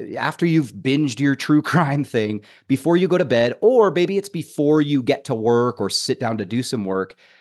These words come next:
make the last thing you watch something funny. Watch a couple funny TikTok videos or whatever it is that makes you laugh, because then what you're doing is you're replacing stress-inducing hormones with stress-reducing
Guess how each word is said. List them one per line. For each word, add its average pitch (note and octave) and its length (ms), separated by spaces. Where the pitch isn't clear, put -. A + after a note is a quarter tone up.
make E3 280
the F#3+ 80
last D#3+ 340
thing D#3 160
you C#3 120
watch A#2 360
something - 280
funny. F#2 260
Watch G2+ 220
a D3 40
couple E3 240
funny D3 300
TikTok - 480
videos A#2+ 480
or A2 80
whatever C3+ 460
it A#2+ 60
is A#2+ 120
that D3 100
makes A2 240
you G3+ 140
laugh, G2 400
because D3+ 240
then A#3 180
what F#3+ 140
you're D#3+ 100
doing F3 300
is A#2+ 100
you're C3+ 100
replacing B2+ 1040
stress-inducing B2+ 1500
hormones A2+ 720
with B2 180
stress-reducing G#2 1160